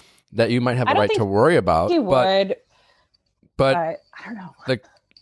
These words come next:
Speaker 2: He
Speaker 1: uh,
Speaker 2: knows, like, this about my parents. He knows I disagree with them f-, for the most part too. So, like, I know that he's not, like, gonna be, like, changed forever if they say something
Speaker 1: Also,
Speaker 2: off-putting,
Speaker 1: I mean,
Speaker 2: but
Speaker 1: fine. That's, that's like a, I get that you're like, "Hey, my parents might have these points."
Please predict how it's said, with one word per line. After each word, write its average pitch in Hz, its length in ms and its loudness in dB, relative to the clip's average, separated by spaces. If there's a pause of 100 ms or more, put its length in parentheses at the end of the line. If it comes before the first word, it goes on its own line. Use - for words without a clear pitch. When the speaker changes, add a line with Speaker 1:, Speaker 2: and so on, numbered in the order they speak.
(600)
Speaker 2:
He 233 100 0
Speaker 1:
uh, - 60 4
Speaker 2:
knows, 302 320 2
like, 202 200 0
this 185 200 -2
about 175 180 0
my 156 100 -4
parents. 160 360 -6
He 247 100 2
knows 226 180 2
I 214 100 2
disagree 180 360 -2
with 165 160 -2
them 160 260 -2
f-, - 140 -6
for 160 140 -2
the 156 80 -4
most 156 240 -6
part 156 240 -2
too. 151 200 -8
So, 170 180 -2
like, 165 300 0 (120)
I 208 160 2
know 202 160 2
that 196 180 -6
he's 185 240 -8
not, 165 360 0
like, 151 440 -2
gonna 180 240 -2
be, 175 140 -2
like, 170 240 0 (180)
changed 175 540 -4
forever 156 360 0
if 147 180 -4
they 156 180 -2
say 151 180 -4
something 180 220 -2
Speaker 1:
Also, 247 400 4
Speaker 2:
off-putting, 185 220 -2
Speaker 1:
I - 20 -10
mean, - 80 -10
Speaker 2:
but 170 260 0
Speaker 1:
fine. 143 240 -2
That's, 170 320 -2
that's 180 320 -2
like 160 160 2
a, 113 320 2
I 120 100 0
get 113 380 0
that 107 160 -4
you're 104 160 0
like, 101 180 2
"Hey, 101 140 0
my 90 140 -4
parents 90 600 -4
might 90 200 -10
have 90 160 -8
these 87 220 -8
points." 85 280 -12